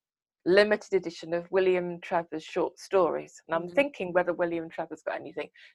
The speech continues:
Speaker 1: triggering in it, and I suspect he probably has. But I had to go out and buy the paperback one because I didn't dare unwrap the, um, the actual box set one. I didn't wanna do it. I wanna go into the wrapper. So it's still sat there in its wrapper, all
Speaker 2: <laughs>
Speaker 1: beautiful on the shelf, but I associate it with that time.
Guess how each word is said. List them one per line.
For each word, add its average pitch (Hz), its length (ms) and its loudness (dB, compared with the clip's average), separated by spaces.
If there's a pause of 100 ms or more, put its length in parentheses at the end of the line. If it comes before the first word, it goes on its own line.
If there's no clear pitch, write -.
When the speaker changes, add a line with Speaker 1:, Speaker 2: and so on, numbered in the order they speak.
(100)
Speaker 1:
triggering 156 320 -2
in 139 80 -6
it, 143 100 -4
and - 100 0
I 170 80 -8
suspect - 400 -2
he - 60 -16
probably - 420 -10
has. 160 280 -2 (260)
But 196 120 8
I 190 80 10
had 208 200 4
to - 100 -20
go 196 80 8
out 185 160 4
and 180 80 -10
buy 180 200 6
the 180 100 -12
paperback 220 580 0
one 156 200 -2
because 175 240 -8
I 180 40 2
didn't 180 300 -10
dare 175 280 6
unwrap 170 540 2 (540)
the, 170 320 0 (160)
um, 156 380 0 (460)
the 185 100 8
actual - 380 2
box - 300 4
set - 160 0
one. 151 120 -2
I 160 60 4
didn't 180 180 0
wanna 165 160 0
do 196 120 6
it. 180 120 10
I 165 140 8
wanna 190 220 2
go 170 180 4
into 165 240 -4
the 165 80 -2
wrapper. 185 360 4
So - 140 0
it's - 120 -2
still 240 180 4
sat - 280 6
there 170 160 8
in 180 140 0
its - 220 -6
wrapper, 180 420 0 (300)
all 202 160 10
Speaker 2:
<laughs> - 0 -
Speaker 1:
beautiful 208 420 0
on 175 160 4
the 165 60 -6
shelf, 170 280 4
but - 120 6
I 196 60 10
associate 233 640 2
it - 80 -6
with 175 120 -6
that - 180 0
time. 170 220 6